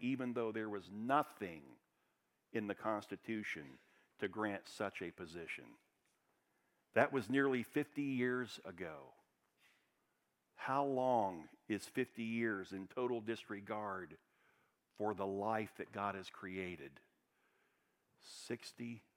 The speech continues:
million babies long.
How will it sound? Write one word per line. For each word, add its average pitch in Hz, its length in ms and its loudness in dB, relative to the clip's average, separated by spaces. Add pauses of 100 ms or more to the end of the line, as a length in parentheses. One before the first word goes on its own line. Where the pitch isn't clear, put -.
(140)
million 107 600 -6 (580)
babies 80 640 -8 (200)
long. 73 340 -12